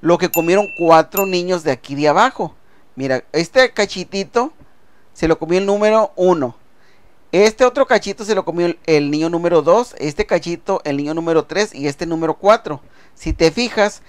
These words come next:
del cuatro hacia la izquierda también es la mitad. Así es que este niño de arriba es un glotón, ¿verdad? Porque todo esto es lo que él se comió.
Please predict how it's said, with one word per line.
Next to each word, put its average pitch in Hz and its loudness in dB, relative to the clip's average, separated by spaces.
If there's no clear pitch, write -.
del 139 0
cuatro 170 2
hacia 127 0
la 123 -4
izquierda 175 0
también 143 -2
es 143 -4
la 139 0
mitad. 185 0
Así 139 -4
es 165 -6
que 170 -2
este 220 0
niño 226 -2
de 214 4
arriba 165 4
es 104 -10
un 139 -6
glotón, 147 2
¿verdad? 185 0
Porque 147 -2
todo 190 6
esto 233 4
es 131 0
lo 151 0
que 131 -4
él 127 -2
se 147 -6
comió. 170 -4